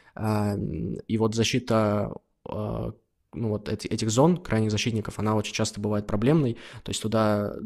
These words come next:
постоянно доставлял м-, мяч, допустим, Майнц, который в целом в атаке не очень, но вот как раз он за счет этого просто проходил,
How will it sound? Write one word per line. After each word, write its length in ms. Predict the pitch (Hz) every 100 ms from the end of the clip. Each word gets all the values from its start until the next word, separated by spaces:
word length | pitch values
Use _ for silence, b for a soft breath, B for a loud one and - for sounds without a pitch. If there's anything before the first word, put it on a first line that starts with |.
| -
постоянно 340 | - - 110 107
доставлял 440 | 104 - 110 110 107
м-, 180 | 107
мяч, 480 | - - 107 110 104
допустим, 360 | 110 110 - 104
Майнц, 340 | 131 165 147
который 240 | - - 107
в 60 |
целом 240 | - 110 104
в 60 |
атаке 260 | 107 110 104
не 100 | 110
очень, 280 | 156 - 104
но 80 |
вот 100 | 104
как 120 | - -
раз 200 | 107 -
он 100 | 107
за 100 | 104
счет 180 | 117 123
этого 220 | 123 107
просто 280 | - - -
проходил, 500 | - - 107 107